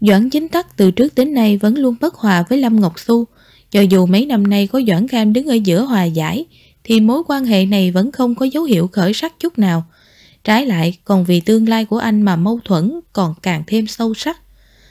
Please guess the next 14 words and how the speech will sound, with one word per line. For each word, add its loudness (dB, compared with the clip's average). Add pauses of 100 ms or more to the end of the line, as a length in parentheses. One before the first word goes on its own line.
(240)
Bây 2
giờ 2
đã 0
đến -2
nước -4
cả 0
đời 2
không -4
còn 2
nhìn 2
mặt -2
nhau 0
nữa 0
rồi. -2